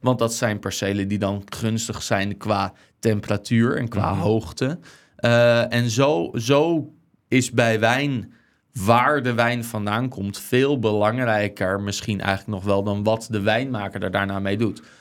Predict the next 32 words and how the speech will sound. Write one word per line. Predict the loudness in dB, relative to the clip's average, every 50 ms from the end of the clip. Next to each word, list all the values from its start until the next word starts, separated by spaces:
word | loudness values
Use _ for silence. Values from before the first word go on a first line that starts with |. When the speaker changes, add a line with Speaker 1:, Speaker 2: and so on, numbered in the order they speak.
| _ _
Speaker 1:
De | -2 0
wijnmaker | 2 2 2 2 0 -2 -2 -2 -2 -2
kan | -2 -2 -2
het | 0 -2
nog | -2 -4 -4
steeds | -2 -2 -2 -2 -2
verpesten. | -6 -6 -4 -4 -4 -4 -4 -8 -10 -12 -12 -6
Speaker 2:
Hmm. | -2 0 2
Speaker 1:
Dus | 4 4 4
hij | 2 0 0 0
kan | 0 0 2 2 0 -2 -2
goede | 2 4 4 4
kwaliteit | 4 2 0 0 0 0 0 2 0 0 0 -2 0
druiven | 0 2 4 4 2 2 0 0 0 0 0 0 -4 -10 -20 -20 -16 -4 2
nog | 2 2 2 2
steeds | 0 0 0 2 2 0 -4 -6 _ _ _ _ _ _ _ _
slechte | -10 -2 0 0 0 -2 -2 -2
wijn | 0 0 0 -2 -4
van | -6 -8 -8
maken. | -8 -8 -8 -8 -8 -8 -10 -12 -12 _ _ _ _ _ _ _ _ 0
Eh, | 2 2 4 4 2 2
maar | 2 2 2 2
het | 2 0
gebeurt | -2 -4 -4 0 0 0 0 -2 -4
veel | -4 0 2 2 4 2 2
minder | 2 2 2 2 2 2 2 2 2 2
snel | 0 -2 -2 0 2 2 2 2 2 0 -4 -8 -14 -20 -20 _ _
dat | 0 2 2 4 4
er, | 2 0 0 0 -4 -10 -12 -10
dan | -2 2 2 4 4 4
de, | 2 4 4 4 2 2 0
eh, | 0 0 2 2